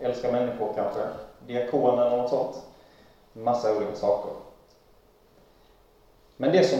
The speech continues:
alla människor först och främst är kallade till, det är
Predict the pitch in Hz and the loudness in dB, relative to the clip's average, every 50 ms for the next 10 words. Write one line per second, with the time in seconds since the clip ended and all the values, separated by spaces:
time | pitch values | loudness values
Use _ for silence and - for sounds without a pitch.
0 | - - - 143 156 - 339 - - - - - - - - - - - - - | -2 0 2 4 4 6 6 4 0 0 -2 -2 -4 -4 -8 -10 -14 -18 -20 -12
1 | - 123 135 135 131 113 - - 104 104 104 104 - - - - - - _ - | -4 2 2 2 2 2 -2 -4 -4 -4 -4 -4 -6 -12 -16 -18 -20 -20 _ -12
2 | - - 185 160 - - - - - - - - - - - - - - - - | -2 2 4 6 6 4 2 -2 -6 -4 -2 -2 -2 -2 -4 -8 -12 -16 -20 -20
3 | - - - - - - - 117 113 - - 139 - - - - - - - - | -20 -20 -20 -20 -20 -10 -2 2 2 2 2 4 4 4 4 4 2 0 -2 -8
4 | - - - - - - - _ _ _ _ _ _ _ _ _ _ _ - 135 | -10 -12 -14 -18 -20 -20 -20 _ _ _ _ _ _ _ _ _ _ _ -2 2
5 | 131 123 123 104 98 101 - - - - | 6 6 8 8 8 4 4 0 -6 -10